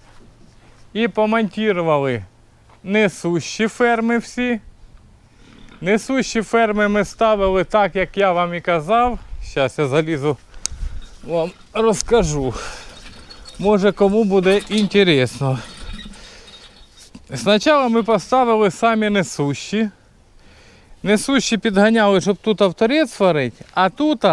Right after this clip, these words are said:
одну трубу розділяли на два міста. Тобто на дві ферми. І того виходить, ферми лягають, верхні пояса ферм лягають на стовп зверху, а нижній пояс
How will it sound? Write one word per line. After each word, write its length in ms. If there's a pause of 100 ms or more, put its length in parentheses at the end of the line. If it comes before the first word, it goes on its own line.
(200)
одну 320
трубу 400
розділяли 840
на 460
два 300
міста. 520 (640)
Тобто 300
на 100
дві 200
ферми. 440
І 60
того 240
виходить, 720 (920)
ферми 420
лягають, 460
верхні 440
пояса 540
ферм 340
лягають 440
на 180
стовп 500
зверху, 460 (520)
а 140
нижній 600 (280)
пояс 500